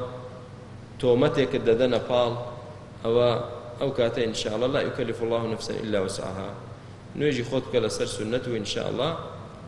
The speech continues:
ئە، زۆر تێکەڵیان مەکە و گوێیان مەدەیە. وە دەم بەدمە و مناقەشەش سوودی نابێت.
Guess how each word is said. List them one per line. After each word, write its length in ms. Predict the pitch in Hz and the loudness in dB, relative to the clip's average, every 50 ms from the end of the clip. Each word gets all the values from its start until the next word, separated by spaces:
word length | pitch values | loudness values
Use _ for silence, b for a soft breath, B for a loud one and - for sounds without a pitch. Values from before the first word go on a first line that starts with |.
| - - - - | -14 -10 -6 -2
ئە، 120 | 113 113 113 110 107 107 104 - - - - - - - - - 110 | 0 2 2 4 2 2 0 -2 -4 -6 -8 -8 -10 -10 -8 -4 0
زۆر 140 | 131 135 - - | 0 0 0 2
تێکەڵیان 500 | - 113 - - 123 120 113 107 98 98 104 120 | 0 0 0 2 0 2 2 2 2 0 0 -2
مەکە 200 | 120 - 135 127 127 | -2 -2 -2 -2 -2
و 40 | 131 127 - - - - - - - - - - - - - | -4 -6 -8 -12 -14 -14 -14 -16 -16 -16 -18 -16 -14 -6 0
گوێیان 320 | 117 123 117 113 113 113 110 104 | 2 4 6 6 4 4 2 2
مەدەیە. 420 | 104 101 95 104 101 98 98 98 98 - - - - - - - - - - - - - | 2 2 4 4 4 4 4 2 0 -2 -6 -8 -8 -10 -12 -14 -14 -14 -14 -8 -4 -2
وە 60 | 120 110 | 0 2
دەم 100 | 120 113 113 | 2 4 4
بەدمە 240 | 113 110 110 123 135 | 4 2 2 2 0
و 60 | 135 120 | 0 0
مناقەشەش 480 | 110 107 104 104 - 110 - - 131 127 - - | 2 2 0 0 -2 -4 -4 -4 -4 -6 -6 -4
سوودی 320 | 131 127 113 104 113 113 | -4 -4 -4 -2 -2 -2
نابێت. 680 | 110 101 95 95 95 98 101 101 - - - - - | 0 0 0 0 0 0 0 -2 -2 -6 -10 -12 -12